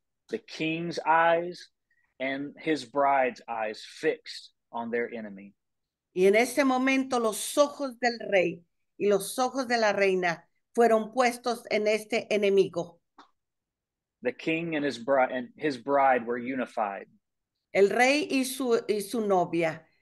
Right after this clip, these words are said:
Speaker 2: o la novia, fueron unidos.
Speaker 1: And, and I felt the Lord instantly say to me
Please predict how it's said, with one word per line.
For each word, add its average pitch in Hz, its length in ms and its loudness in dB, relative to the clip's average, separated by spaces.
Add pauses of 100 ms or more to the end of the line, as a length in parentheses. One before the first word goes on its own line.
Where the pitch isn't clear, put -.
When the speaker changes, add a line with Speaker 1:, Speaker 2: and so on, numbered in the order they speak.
(100)
Speaker 2:
o 185 100 -2
la 190 220 4
novia, 175 640 4 (240)
fueron 220 320 4
unidos. 185 680 0 (680)
Speaker 1:
And, - 140 -6 (720)
and 127 140 -4
I 120 80 -4
felt 151 320 -2
the 147 100 0
Lord 139 320 0
instantly 127 640 -6
say 143 400 0
to 135 100 -6
me 117 400 -8